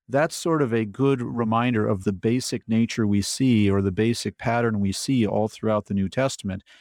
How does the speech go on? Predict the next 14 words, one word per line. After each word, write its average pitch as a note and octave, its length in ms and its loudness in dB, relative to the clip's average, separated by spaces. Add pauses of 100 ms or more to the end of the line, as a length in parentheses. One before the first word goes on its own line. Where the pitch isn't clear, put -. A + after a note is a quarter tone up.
(220)
of G#2 160 -2
how B2+ 300 0
Jesus G#2+ 480 0
cares G#2 360 0
for G2 220 -6
his F#2+ 240 -8
people, D#3 480 -10 (500)
that A2 220 -4
he G#2+ 360 -4 (260)
teaches C3 500 -4
them D3+ 380 -2 (500)
and A#2 220 0
then G#2 220 0
he A2 360 -2